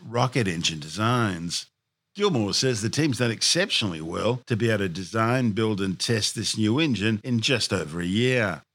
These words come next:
while at the same time also scaling up the main rocket engine and, of course, building out the rest of the launch vehicle and pushing to develop a new orbital launch facility in Australia.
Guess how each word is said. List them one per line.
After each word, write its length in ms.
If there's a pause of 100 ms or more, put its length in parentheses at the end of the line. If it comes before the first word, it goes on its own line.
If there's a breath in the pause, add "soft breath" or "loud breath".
(400)
while 160
at 80
the 80
same 400
time 420
also 400
scaling 520
up 180
the 80
main 340
rocket 380
engine 480 (100)
and, 140
of 100
course, 320
building 480
out 200
the 120
rest 300
of 80
the 100
launch 400
vehicle 560 (100)
and 200
pushing 340
to 140
develop 440
a 60
new 240
orbital 380
launch 240
facility 680
in 60
Australia. 800